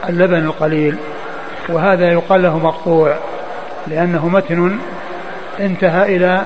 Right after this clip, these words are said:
من دون الصحا-، من دون الصحابي، وكل متن ينتهي إلى من دون الصحابي يقال له مقطوع، وهو غير المنقطع. المنقطع من صفات الأسانيد، والمقطوع من صفات المتون.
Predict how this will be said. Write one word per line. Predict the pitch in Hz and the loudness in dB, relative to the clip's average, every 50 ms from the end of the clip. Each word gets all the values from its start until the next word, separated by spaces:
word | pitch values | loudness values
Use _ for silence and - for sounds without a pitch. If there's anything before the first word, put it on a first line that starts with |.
| - | -2
من | 196 180 170 170 160 | -2 -2 -2 0 2
دون | 180 214 226 202 185 | 4 4 4 2 0
الصحا-، | 156 - - 170 151 147 156 165 151 - 190 180 | -2 -4 -6 -6 -4 -2 -2 -2 -2 -2 -4 -4
من | 180 175 170 | -4 -2 0
دون | 208 233 208 | 0 0 0
الصحابي، | 180 - 160 135 156 170 156 143 139 120 98 - - - - - - - - - - - - - - - - | -2 -2 -4 -2 2 2 2 2 0 -4 -6 -8 -12 -12 -12 -12 -14 -12 -12 -12 -12 -12 -14 -14 -12 -8 -6
وكل | 160 - - 190 196 | -6 -2 2 2 4
متن | 190 190 190 208 196 - 170 | 4 4 4 2 2 2 0
ينتهي | 165 160 170 190 185 185 180 160 165 | -2 0 0 -2 0 0 0 2 2
إلى | 170 170 | 2 2
من | 170 165 | 0 0
دون | 165 185 190 175 | 0 0 -2 -2
الصحابي | 156 - 160 139 156 185 196 202 226 233 254 - - - - - - - - - - - - - | -2 -4 -4 0 2 4 4 4 2 0 -2 -4 -8 -10 -12 -12 -12 -12 -12 -12 -14 -12 -8 -6
يقال | 180 - - 180 180 175 | -4 0 2 2 4 4
له | 170 143 160 | 2 0 0
مقطوع، | 165 160 160 - - 180 165 165 147 135 - - - - - - - - - - - - - - - - - - - - - | -2 -4 -4 -4 0 2 2 2 2 0 -2 -8 -10 -10 -10 -12 -12 -12 -12 -14 -14 -14 -14 -14 -14 -14 -14 -14 -14 -10 -8
وهو | - 160 151 165 | -6 -2 -2 0
غير | 165 190 202 196 | 2 4 4 4
المنقطع. | 185 180 175 175 170 170 180 180 175 - 156 139 | 4 2 2 2 0 0 0 -2 0 0 -2 -2
المنقطع | 139 151 160 180 175 170 180 - 156 151 | -2 -4 -4 -4 -2 -2 -4 -2 -2 -4
من | 170 170 | -4 -4
صفات | - 156 147 160 175 170 | -4 -4 -2 -2 -2 0
الأسانيد، | 170 165 165 156 - 165 165 170 175 170 160 147 - - - - - - - - - - - - - - - - - - | 0 0 -2 -2 -2 -2 0 0 0 0 0 -2 -6 -10 -16 -14 -14 -14 -14 -14 -14 -14 -16 -16 -16 -16 -16 -14 -12 -8
والمقطوع | 165 160 165 165 160 - - 196 196 175 | -6 -4 -2 -2 -4 -4 -2 -2 0 0
من | 160 175 | 0 -2
صفات | 160 - 165 147 170 175 170 - | -4 -4 -4 -2 0 0 0 0
المتون. | 170 165 165 160 156 147 175 170 165 160 127 | -2 0 0 0 0 2 2 2 2 0 0